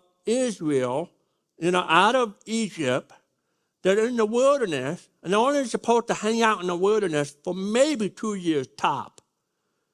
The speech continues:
You know, they're there to get the, the Ten Commandments, the, you know, God's laws. Uh, to learn, they're there to learn how to worship God, um, you know, to worship Him. And so they're, they're there for two years.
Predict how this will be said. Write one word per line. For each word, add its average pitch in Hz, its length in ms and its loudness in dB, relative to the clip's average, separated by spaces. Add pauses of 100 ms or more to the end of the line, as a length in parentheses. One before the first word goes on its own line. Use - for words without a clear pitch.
(240)
You 165 100 0
know, 208 140 4
they're 196 100 4
there 226 280 4
to 220 100 -2
get - 180 -4
the, 151 160 0 (220)
the 151 100 2
Ten 220 360 -2
Commandments, 220 680 0
the, 147 140 -6 (160)
you 170 80 -2
know, 185 120 0
God's 190 380 2
laws. 202 720 -2 (560)
Uh, - 200 -6
to 165 160 -2
learn, 202 360 0
they're 175 140 0
there 208 180 0
to 202 120 -2
learn 190 200 0
how 180 180 0
to 151 140 0
worship 202 800 -2
God, 208 560 2 (500)
um, 147 420 0 (260)
you 170 160 -6
know, 170 140 2
to 151 100 -4
worship 220 460 -2
Him. 220 400 -2 (400)
And 170 160 -2
so 185 560 0 (460)
they're, 190 160 2
they're 196 180 2
there 285 400 2 (140)
for 202 80 2
two 247 220 -6
years. 160 520 -2